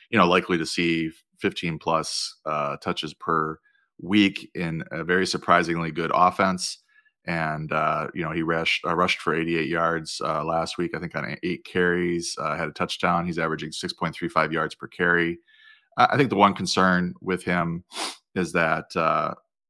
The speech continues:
he's probably not gonna have a huge role in the passing game. Uh, D J Dallas will be involved this week, and perhaps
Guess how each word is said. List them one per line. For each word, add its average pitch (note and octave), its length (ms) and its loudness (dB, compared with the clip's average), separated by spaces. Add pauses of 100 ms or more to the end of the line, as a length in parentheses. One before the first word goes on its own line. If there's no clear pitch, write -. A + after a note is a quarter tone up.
(240)
he's G2 160 -6
probably F2 260 4
not D#2+ 140 0
gonna E2+ 100 -4
have E2 100 -2
a D#2+ 40 -4
huge E2 200 -4
role D#2+ 220 2
in D2+ 60 -4
the D2+ 60 -8
passing D#2 360 -6
game. D#2+ 360 -4
Uh, D#2+ 120 -6
D F2 100 -6
J E2 120 -2
Dallas D#2 320 -2
will D#2 60 -8
be D#2 120 -4
involved D#2 340 -2
this D#2 160 -6
week, D#2 280 -6
and D2 340 -8
perhaps - 500 -6